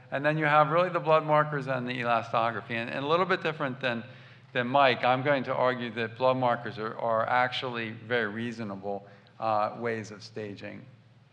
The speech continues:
uh, though I do agree that the elastography is the best. So the one that you always have is this fib four,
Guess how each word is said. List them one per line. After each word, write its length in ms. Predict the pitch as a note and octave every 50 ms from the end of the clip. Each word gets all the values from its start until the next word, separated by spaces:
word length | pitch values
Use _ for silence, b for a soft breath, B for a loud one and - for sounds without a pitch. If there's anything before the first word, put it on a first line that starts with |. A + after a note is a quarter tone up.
| _ _ _ - - - -
uh, 140 | A#2 A2+ A2
though 220 | G#2 A#2+ A#2 A#2
I 80 | A2 G#2+
do 200 | G#2 A#2 A#2 A2
agree 260 | G#2 F#2+ A2 A2+ G#2+
that 220 | F#2 G2+ G2 G2
the 120 | - A2 A2
elastography 640 | G#2+ G#2 G2 F#2 - - G2+ G2+ G2+ F#2+ F#2+ - G#2
is 80 | F#2 -
the 80 | G2
best. 380 | F2+ F#2 A2 F#2+ F#2 - - - B B B B B B B B
So 140 | B E3+ E3
the 120 | D3 D#3
one 240 | C#3 D#3 G3+ A#3 C4
that 160 | A#3+ F#3+ D#3
you 100 | D3 D3+ D3
always 420 | C#3+ C#3 C#3+ D#3 E3 E3 D#3 C#3 -
have 460 | - C#3+ C#3 B2 A2 G2+ G2+ G2 G#2
is 100 | G2+ -
this 180 | - A2+ G#2+
fib 300 | - - B2+ A#2 G#2 G2 - -
four, 360 | - D3+ C3 G#2 F#2 F2+ F#2+